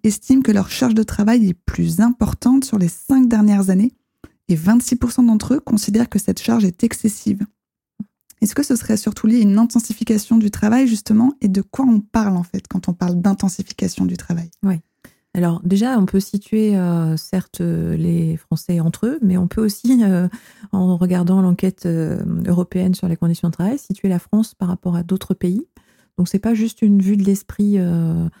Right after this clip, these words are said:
Speaker 2: euh, des Français, mais en fait, quand on compare des statistiques d'intensification du travail, euh, en Europe,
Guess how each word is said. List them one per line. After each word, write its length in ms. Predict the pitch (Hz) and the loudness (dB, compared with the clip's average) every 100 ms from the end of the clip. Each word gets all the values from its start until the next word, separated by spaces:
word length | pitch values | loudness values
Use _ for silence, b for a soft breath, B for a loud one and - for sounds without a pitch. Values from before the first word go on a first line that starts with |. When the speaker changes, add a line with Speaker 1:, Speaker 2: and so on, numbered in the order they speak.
| b b - | b b -4
Speaker 2:
euh, 60 | |
des 140 | 170 180 | 0 0
Français, 420 | - 180 - 302 | 0 -4 -2 0
mais 200 | 240 185 | 2 2
en 80 | 180 | 0
fait, 200 | 233 - | -2 -4
quand 200 | 190 - | -4 -2
on 80 | 175 | -2
compare 480 | 196 185 208 202 202 | 0 0 2 2 0
des 100 | 180 | -2
statistiques 560 | - 190 196 - 196 | -6 -8 -10 -8 -4
d'intensification 760 | 175 170 165 - 175 170 170 185 | -4 -4 -6 -6 -8 -6 -2 -2
du 120 | 175 | -2
travail, 540 | - 180 180 185 175 175 | -6 -6 -2 -2 -4 -6
euh, 180 | 170 165 | -6 -4
en 100 | - | 0
Europe, 400 | 175 165 196 - | 2 2 -2 -4